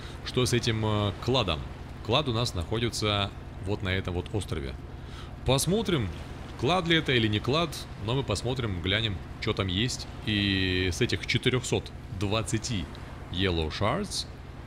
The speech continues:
глянем, что останется, когда мы туда доплывем. Так, проплывем, кстати говоря,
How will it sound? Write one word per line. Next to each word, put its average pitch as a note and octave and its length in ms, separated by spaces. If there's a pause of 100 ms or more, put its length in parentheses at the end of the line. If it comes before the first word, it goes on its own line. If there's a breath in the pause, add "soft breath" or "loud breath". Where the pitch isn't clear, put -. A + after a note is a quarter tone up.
(200)
глянем, G#2 280
что F#2 180
останется, F#2+ 400
когда E2+ 240
мы A2+ 100
туда D#2 220
доплывем. F#2 380 (1200)
Так, F2+ 460
проплывем, G#2 520
кстати F#2 320
говоря, G2+ 680